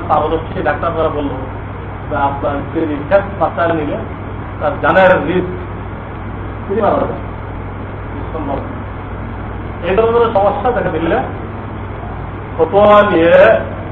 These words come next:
কিছু সুরত আছে। ফতোয়া নিয়ে পারবেন। আমার লেখা যে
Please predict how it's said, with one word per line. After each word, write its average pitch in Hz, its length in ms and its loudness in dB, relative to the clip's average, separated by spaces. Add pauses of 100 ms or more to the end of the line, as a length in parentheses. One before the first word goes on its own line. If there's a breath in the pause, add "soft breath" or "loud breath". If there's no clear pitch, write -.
(400)
কিছু - 260 -8 (260)
সুরত 160 300 0 (100)
আছে। - 240 -6 (1300)
ফতোয়া 170 420 0
নিয়ে 180 220 -2
পারবেন। 185 360 0 (1000)
আমার 170 360 2
লেখা 156 380 0
যে 175 120 0